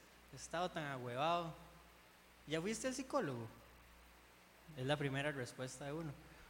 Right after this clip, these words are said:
O, "Me duele la jupa, ahí yo ando en acetaminofén". En vez de,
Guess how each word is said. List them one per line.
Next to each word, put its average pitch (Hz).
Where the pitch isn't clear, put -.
O, 123
"Me 123
duele 156
la 185
jupa, 185
ahí 139
yo 165
ando 196
en 208
acetaminofén". 220
En 131
vez 127
de, 151